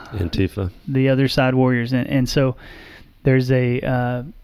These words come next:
Speaker 2: there's a cultural war that I don't think the apostles would even have a brain for. To, I don't even think they're processing in that way. Now, let me also say, there are moments throughout history where the church has stood in the gap of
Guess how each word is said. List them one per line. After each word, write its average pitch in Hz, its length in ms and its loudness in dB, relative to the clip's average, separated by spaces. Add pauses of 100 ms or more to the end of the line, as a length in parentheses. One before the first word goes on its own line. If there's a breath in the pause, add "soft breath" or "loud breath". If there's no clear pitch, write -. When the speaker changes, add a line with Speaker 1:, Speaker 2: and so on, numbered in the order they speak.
(340)
Speaker 2:
there's 139 180 2
a 143 80 2
cultural 175 560 2
war 135 220 2
that 127 120 2
I 117 80 0
don't 127 340 2
think - 380 0
the 123 120 4
apostles 117 840 -2 (100)
would 123 260 2
even 117 240 2
have 113 240 2
a 110 60 2
brain 110 400 2
for. - 400 -10 (120)
To, 131 160 0 (260)
I 127 100 2
don't 135 140 4
even 131 140 2
think 120 180 0
they're 120 80 -2
processing 113 580 -4
in 131 80 -2
that 123 140 -4
way. 131 180 -4 (280 loud breath)
Now, 135 200 2
let 135 120 2
me 151 80 4
also 147 240 0
say, 113 240 -4 (840)
there 143 140 4
are 151 80 4
moments 147 320 2
throughout 120 180 -2
history 175 380 -2 (760 loud breath)
where 135 160 2
the 127 100 0
church 147 300 2
has 131 180 2
stood - 520 0
in 135 100 2
the 127 80 0
gap 127 420 0 (200)
of 120 360 -2